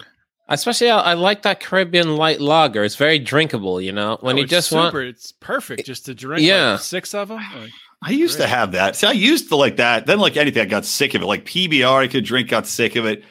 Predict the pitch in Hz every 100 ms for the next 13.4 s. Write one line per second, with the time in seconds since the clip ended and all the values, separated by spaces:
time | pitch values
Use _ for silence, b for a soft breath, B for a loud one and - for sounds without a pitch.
0 | b b - 165 170 180 143 - _ -
1 | 185 - - - 180 185 190 180 - -
2 | _ _ _ - 104 135 123 117 104 131
3 | 143 - 117 127 113 110 - 135 110 117
4 | 110 104 104 101 143 151 160 - 95 98
5 | 92 123 139 135 - - _ _ - 196
6 | 214 175 175 - _ _ 170 190 - 175
7 | 160 131 - 156 143 127 - 131 113 101
8 | - 120 107 104 95 - _ _ 120 110
9 | 113 110 107 101 101 - 104 - 104 90
10 | 92 87 - - 139 139 120 107 139 131
11 | 117 - 117 104 95 92 98 90 87 101
12 | 101 101 95 156 143 127 117 104 110 -
13 | 92 92 90